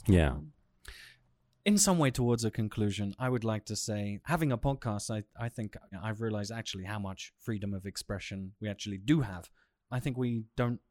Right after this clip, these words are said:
Speaker 3: self-edit that much or self-, no?
Speaker 1: Not really.
Speaker 3: Yeah.
Speaker 1: Not to
Speaker 3: Um,
Speaker 1: the extent we thought we would have to.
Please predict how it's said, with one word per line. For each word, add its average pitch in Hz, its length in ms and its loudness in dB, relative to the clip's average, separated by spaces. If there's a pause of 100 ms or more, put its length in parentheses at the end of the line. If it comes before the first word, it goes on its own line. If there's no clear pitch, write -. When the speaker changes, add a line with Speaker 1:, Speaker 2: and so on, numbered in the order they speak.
(100)
Speaker 3:
self-edit 113 760 -4 (640)
that 117 200 -2
much 117 280 -2
or 104 80 -4
self-, 107 420 -6 (540)
no? 180 220 -6 (440)
Speaker 1:
Not 180 200 4
really. 190 240 0 (420)
Speaker 3:
Yeah. 107 200 -2 (1080)
Speaker 1:
Not 131 240 8
to 147 60 6
Speaker 3:
Um, - 20 8
Speaker 1:
the 120 60 12
extent 110 300 6
we 98 100 10
thought - 340 8
we 78 80 2
would 71 240 2
have - 260 4
to. - 120 -8